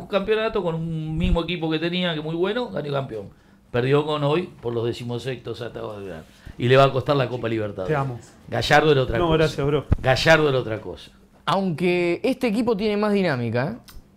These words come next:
Speaker 3: En
Speaker 1: Cuando
Speaker 3: la cancha de River, cuando la cancha está al, con el
Speaker 1: ¿Cuántas
Speaker 3: pasto,
Speaker 1: Copas
Speaker 3: ¿no?
Speaker 1: Libertadores ganó Gallardo?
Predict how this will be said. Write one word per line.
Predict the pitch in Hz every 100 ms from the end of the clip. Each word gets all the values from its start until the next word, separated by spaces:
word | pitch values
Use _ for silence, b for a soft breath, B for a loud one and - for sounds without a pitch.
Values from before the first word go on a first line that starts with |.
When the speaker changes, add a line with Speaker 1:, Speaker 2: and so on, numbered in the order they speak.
| - - - - - - - - - -
Speaker 3:
En | -
Speaker 1:
Cuando | 156 170
Speaker 3:
la | 180
cancha | 302 294 226
de | 175
River, | 185 277 233
cuando | 180 165
la | 180
cancha | 226 294 220
está | 208 208
al, | 214 -
con | 160
el | 160
Speaker 1:
¿Cuántas | 175 175 170
Speaker 3:
pasto, | 202
Speaker 1:
Copas | 170 160
Speaker 3:
¿no? |
Speaker 1:
Libertadores | 151 151 139 147 143 135
ganó | 123
Gallardo? | 120 104 104 101